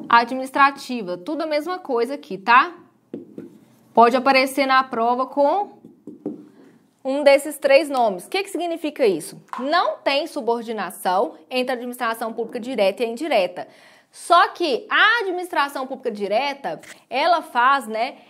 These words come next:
é, esse controle finalístico ali, é, de ver se a entidade que compõe a administração pública indireta está cumprindo a finalidade para a qual ela foi criada.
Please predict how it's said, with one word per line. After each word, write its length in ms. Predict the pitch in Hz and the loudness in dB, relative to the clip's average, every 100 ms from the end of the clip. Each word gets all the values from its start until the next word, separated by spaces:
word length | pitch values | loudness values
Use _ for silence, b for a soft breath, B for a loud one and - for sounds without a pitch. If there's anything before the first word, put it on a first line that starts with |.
| B | B
é, 260 | 226 247 262 | -2 0 0
esse 180 | 262 294 | -2 -4
controle 680 | 339 392 392 294 302 349 | -2 -2 -2 6 6 6
finalístico 760 | 349 302 247 226 226 240 - 214 | 2 -6 -4 -4 -6 -8 -10 -8
ali, 480 | 196 240 311 - B B B | -6 -4 -6 -8 B B B
é, 480 | 247 254 262 254 254 | 0 2 2 2 0
de 160 | 262 330 | -4 -4
ver 400 | 254 269 349 311 | 4 6 6 4
se 120 | 339 | -4
a 120 | 302 | -2
entidade 1000 | 381 453 - 247 226 285 392 294 190 175 - _ _ _ _ _ _ | -2 -6 -6 -2 2 4 2 0 -4 -10 -12 _ _ _ _ _ _
que 120 | 285 | -8
compõe 480 | 294 320 294 262 247 | 0 0 2 -2 -2
a 40 | |
administração 580 | 247 240 233 240 233 226 | -4 -6 -6 -6 -4 -8
pública 240 | 226 233 233 | -8 -10 -10
indireta 540 | 208 196 269 - - | -6 -2 -2 -2 -6
está 380 | 262 - - 349 | -12 -10 0 0
cumprindo 880 | - - 508 508 - 320 403 330 208 | 0 -4 -4 -6 -6 -4 -4 -4 -2
a 120 | 214 | -4
finalidade 880 | 240 320 339 381 285 262 254 262 339 B B B - | -4 -6 -6 -6 0 2 2 -2 -8 B B B 0
para 180 | 254 - | 2 2
a 40 | |
qual 220 | - 320 | 4 4
ela 180 | 320 339 | 4 0
foi 180 | 320 359 | -2 -8
criada. 640 | 381 440 415 392 214 196 | -6 0 4 4 2 -4